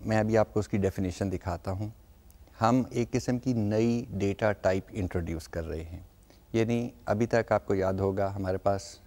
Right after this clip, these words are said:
int, float, double, char, that was about it। इसी के साथ सारे हम काम करते रहे हैं। और एक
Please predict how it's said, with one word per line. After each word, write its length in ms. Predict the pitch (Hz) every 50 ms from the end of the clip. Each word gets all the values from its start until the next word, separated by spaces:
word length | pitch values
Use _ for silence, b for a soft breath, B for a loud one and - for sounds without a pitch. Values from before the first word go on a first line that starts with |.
| - - - 107
int, 320 | 104 104 104 101 98 - - - - -
float, 340 | - 104 98 98 92 87 - - 90 90 98
double, 300 | 95 92 90 90 92 90 - - - -
char, 200 | 101 92 87 85 82 - - - - - - - - - - - - - - 87
that 240 | 87 87 87 - 95
was 100 | 92 92
about 260 | 92 92 92 95 - - 127 135
it। 160 | 127 - - - b b b b b b b b
इसी 200 | 127 110 - 127
के 100 | 113 120
साथ 180 | 110 - 110 104
सारे 280 | - - 104 92 98 98
हम 200 | 95 104 98 92
काम 240 | - 101 95 98
करते 340 | 92 - 92 87 - 101 98
रहे 160 | 98 98 98
हैं। 200 | 98 104 104 104 - b b b b b b b b b b
और 280 | 107 104 107 101 101 - -
एक 300 | 120 131 135 135 -